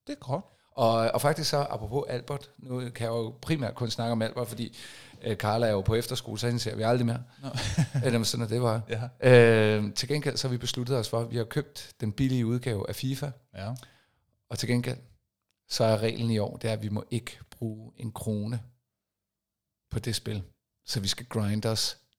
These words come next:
Speaker 2: til hver, øh, til et af de bedste
Speaker 1: Ej,
Speaker 2: hold
Speaker 1: det er
Speaker 2: nogensinde.
Speaker 1: dejligt at høre.
Speaker 2: Ja.
Speaker 1: Det er jeg glad for at høre.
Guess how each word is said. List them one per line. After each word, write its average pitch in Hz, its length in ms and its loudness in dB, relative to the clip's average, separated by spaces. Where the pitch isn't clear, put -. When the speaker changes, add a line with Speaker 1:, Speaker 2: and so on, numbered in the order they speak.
Speaker 2:
til 107 140 -2
hver, 107 200 -2
øh, 113 260 -4
til - 260 -6
et 110 80 -2
af 107 80 -2
de - 100 -8
bedste 107 300 0
Speaker 1:
Ej, 95 60 0
Speaker 2:
hold 104 140 0
Speaker 1:
det - 120 0
er 98 40 2
Speaker 2:
nogensinde. 101 280 0
Speaker 1:
dejligt 101 80 -4
at 101 60 -10
høre. 92 160 -8
Speaker 2:
Ja. 123 100 -8
Speaker 1:
Det - 20 -10
er 156 40 0
jeg 139 60 -2
glad 87 160 -6
for - 120 -16
at 90 60 -12
høre. 78 100 -14